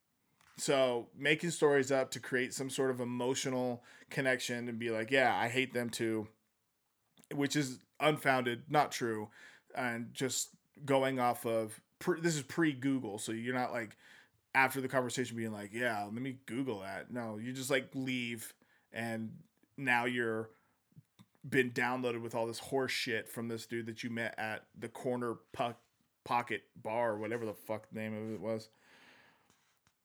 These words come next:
If it had, okay, so later, later I checked all the police and sheriff's department report databases on this alleged incident and could find no indication that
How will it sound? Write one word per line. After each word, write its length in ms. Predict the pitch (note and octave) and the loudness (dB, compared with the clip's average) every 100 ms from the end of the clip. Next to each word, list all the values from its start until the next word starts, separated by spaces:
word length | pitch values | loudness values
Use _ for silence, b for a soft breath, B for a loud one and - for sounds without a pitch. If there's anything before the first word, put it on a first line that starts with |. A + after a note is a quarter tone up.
| _ _ _ _ _ _ _ _ _ _ _ _ - _ _ _ - | _ _ _ _ _ _ _ _ _ _ _ _ -20 _ _ _ 6
If 180 | F3 | 8
it 80 | G#3+ | 10
had, 480 | F3 G3 E3+ C#3+ C#3+ | 10 10 10 8 6
okay, 260 | D3 D3+ C3 | 4 4 4
so 260 | C#3+ C#3 | 6 4
later, 320 | C#3+ F3+ G3+ - C#3+ | 10 10 10 6 6
later 280 | F3 G3 F3+ | 8 10 10
I 80 | |
checked 340 | F3 - D3+ - | 8 6 4 4
all 160 | C3+ D3+ | 6 6
the 60 | D#3 | 6
police 300 | D#3+ D3+ D3+ | 4 2 0
and 100 | D3 | 0
sheriff's 320 | C#3 C3+ - | 2 2 0
department 420 | D3 C#3+ C#3+ E3+ | 2 2 2 2
report 320 | F#3+ F#3 F3+ | 2 2 2
databases 720 | C#3+ C#3 C3+ C3 C3+ C3+ - - | 4 4 4 2 0 -4 -4 -4
on 120 | B2 | -4
this 100 | B2+ | -2
alleged 320 | A#2+ B2 B2 | 0 0 0
incident 400 | A#2 A#2 A#2 A#2 | -6 -4 -4 -4
and 140 | A2+ A#2 | -6 -6
could 140 | A#2 | -4
find 200 | A#2 A2 | 0 0
no 160 | A#2 B2+ | 0 0
indication 480 | C3 - G#2+ A2 | 0 -2 -2 -2
that 280 | G#2 A2 - | 0 0 0